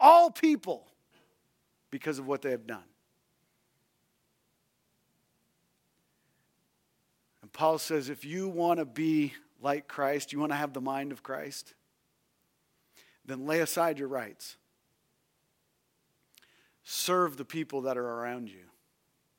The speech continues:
The ones that like you, that it's fun to serve, the ones that hate you, the ones that don't understand you, that are not fun to serve,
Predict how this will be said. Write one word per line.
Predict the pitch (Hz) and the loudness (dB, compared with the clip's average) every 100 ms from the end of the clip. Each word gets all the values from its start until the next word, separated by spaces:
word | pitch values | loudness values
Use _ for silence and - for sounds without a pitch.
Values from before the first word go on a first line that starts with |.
| _ _ _ _ _ _ - | _ _ _ _ _ _ -16
The | |
ones | 123 147 | -10 -8
that | 139 131 | -8 0
like | 156 165 | 0 2
you, | 180 185 180 _ _ _ _ _ | 0 0 -4 _ _ _ _ _
that | 117 | -18
it's | 117 | -16
fun | - 160 175 | -6 -4 -4
to | 170 | -8
serve, | 185 185 196 - _ _ _ _ - | -8 -8 -10 -18 _ _ _ _ -18
the | |
ones | 117 139 | -14 -10
that | 131 | -12
hate | - 160 156 - | -12 -10 -10 -10
you, | 165 151 147 _ _ _ _ - | -10 -10 -14 _ _ _ _ -16
the | |
ones | 120 139 | -10 -8
that | 143 123 | -10 -6
don't | 147 151 | -4 -4
understand | 147 143 - 151 147 151 | -4 -6 -10 -10 -8 -6
you, | 143 | -6
that | 123 | -6
are | 110 | -10
not | 104 110 139 - | -10 -8 -8 -8
fun | 151 147 | -12 -12
to | |
serve, | 143 151 151 151 | -12 -10 -10 -12